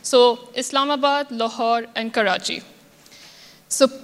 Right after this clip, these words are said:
seventy percent of the population living in the periphery and the rural areas of the country only travel to these cities to get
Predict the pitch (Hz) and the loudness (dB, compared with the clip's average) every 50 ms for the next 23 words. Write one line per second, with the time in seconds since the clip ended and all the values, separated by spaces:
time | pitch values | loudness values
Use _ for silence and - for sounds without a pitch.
0 | - - - - 302 285 277 330 339 381 370 339 285 302 294 262 - - - 262 | -14 -6 0 2 2 2 2 2 0 2 4 4 2 2 2 -2 -6 -2 -2 -2
1 | 254 - 302 277 277 262 233 247 240 262 247 254 - 320 254 202 214 - 233 220 | 0 -2 -4 -4 -4 -2 -2 -2 -2 0 -2 -2 -2 -2 -4 -4 -4 -4 -6 -4
2 | 226 233 240 247 262 262 262 254 247 247 247 - 277 240 240 277 269 - - 302 | -2 -2 0 0 0 -2 0 0 0 -2 -2 0 -2 0 0 -2 -2 -4 -6 -6
3 | 294 - - 247 247 247 247 233 240 254 247 277 277 262 - 240 240 240 254 262 | -6 -4 -4 -2 2 2 2 2 0 -2 -2 -2 -2 -2 0 -2 -2 0 0 0
4 | 254 247 254 240 254 247 247 240 226 233 226 - 285 339 - - - - - - | 0 -2 -4 -2 -4 -4 -2 -2 -2 -2 -2 -6 -6 -8 -8 -12 -20 -20 -20 -20
5 | - - _ - - 277 294 285 330 330 320 - - 277 262 285 302 320 311 - | -20 -20 _ -4 -2 0 2 2 2 0 0 2 0 2 2 2 0 -4 -6 -6
6 | 294 262 226 277 285 - - - - 285 269 294 269 269 277 277 262 - - - | -6 -4 -2 -2 -2 -4 -4 -4 -4 -2 0 0 0 0 -2 -4 -6 -8 -8 -6
7 | 269 226 233 254 262 262 | -4 2 2 2 2 0